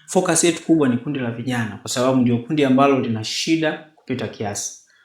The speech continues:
Hata mimi mwenyewe. Kwa, kwa experience ambayo nimeipata, kwa changamoto ambazo nimezipitia, lakini pia nimezigeuza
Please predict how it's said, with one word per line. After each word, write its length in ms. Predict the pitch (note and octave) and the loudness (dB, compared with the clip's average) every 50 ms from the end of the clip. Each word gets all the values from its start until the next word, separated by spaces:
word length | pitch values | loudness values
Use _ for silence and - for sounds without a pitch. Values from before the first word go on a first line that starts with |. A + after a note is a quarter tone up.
| _ _ | _ _
Hata 220 | - E3 E3 D#3 D3 | -6 0 2 2 2
mimi 180 | D3+ D3 C#3 | 2 2 2
mwenyewe. 340 | B2 A2+ A2 G#2+ G#2 G2 G2 - _ _ _ _ _ | 0 0 -2 -4 -6 -8 -10 -14 _ _ _ _ _
Kwa, 140 | _ C#3+ C#3+ | _ 2 4
kwa 140 | - F#3 C3 | 6 6 4
experience 600 | C3 C3 - - - G3+ G3+ F#3+ F#3 F#3 - F3 | 4 2 0 2 4 6 6 6 6 6 4 4
ambayo 200 | D#3+ E3 E3+ E3+ | 4 4 4 4
nimeipata, 680 | E3 E3 D#3+ D#3 D3+ D3+ D3+ D#3 D3+ D3+ D3+ - D3+ C#3+ | 4 2 2 2 0 2 4 4 4 4 4 2 2 0
kwa 140 | C#3 - A#2+ | 0 -2 -4
changamoto 460 | B2 B2+ B2 B2 C3+ E3+ F#3+ F#3 F3+ | -2 -2 0 2 4 2 4 4 4
ambazo 260 | E3 E3 E3 E3 E3 | 4 4 4 2 2
nimezipitia, 800 | D#3+ D#3+ D3+ D3 C#3+ C#3 - - D3+ - - E3 D#3 D3+ C#3+ C#3+ - - - _ | 0 2 0 0 0 -2 -4 -6 -6 -2 2 2 4 4 2 0 -4 -14 -12 _
lakini 300 | - A#2+ - D3+ C#3+ C#3 | -8 -4 -2 0 0 0
pia 160 | B2+ D#3 D#3+ | 4 6 6
nimezigeuza 920 | D#3+ C#3+ C3+ C3 A#2+ B2 C3 C3 D3+ D#3 E3 F3+ F3+ E3 C3 C3 A#2 A#2+ | 6 6 4 4 4 2 4 6 8 8 10 8 8 6 6 2 0 -2